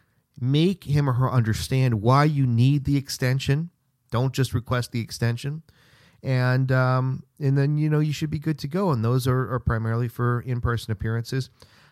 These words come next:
On paper extensions, motions, discovery, deadlines, just be a little more careful. And, you know, ask.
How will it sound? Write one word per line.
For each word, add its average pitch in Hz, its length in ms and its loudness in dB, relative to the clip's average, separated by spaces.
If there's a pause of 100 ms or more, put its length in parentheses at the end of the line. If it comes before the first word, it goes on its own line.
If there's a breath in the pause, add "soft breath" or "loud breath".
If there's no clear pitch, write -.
On 120 200 2
paper 160 540 0
extensions, 117 920 -4
motions, 117 640 -2
discovery, 117 640 -2
deadlines, 113 720 -4 (320 soft breath)
just - 180 -10
be 175 80 -4
a 165 60 0
little 160 140 0
more 147 180 0
careful. 135 560 -2 (920)
And, 131 360 0 (100)
you 160 80 -4
know, 135 180 -2 (160)
ask. 147 540 -4